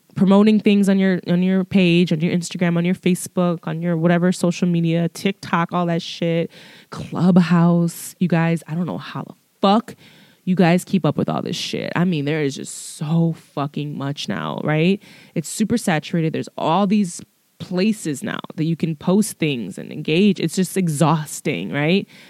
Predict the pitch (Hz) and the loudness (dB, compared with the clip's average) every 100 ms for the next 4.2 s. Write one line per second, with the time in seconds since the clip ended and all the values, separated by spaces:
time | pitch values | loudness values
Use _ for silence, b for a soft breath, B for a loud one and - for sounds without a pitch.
0 | B B - - 214 196 185 185 170 _ | B B 0 4 6 6 4 2 -2 _
1 | _ _ _ _ _ - - - 247 262 | _ _ _ _ _ -20 -12 0 2 4
2 | 277 240 - 185 170 - 165 160 160 - | 2 0 0 0 0 0 2 2 -2 -10
3 | - 165 147 160 143 127 90 76 107 123 | -4 -2 0 -2 -2 -2 -4 -4 -2 0
4 | 175 - | 0 -2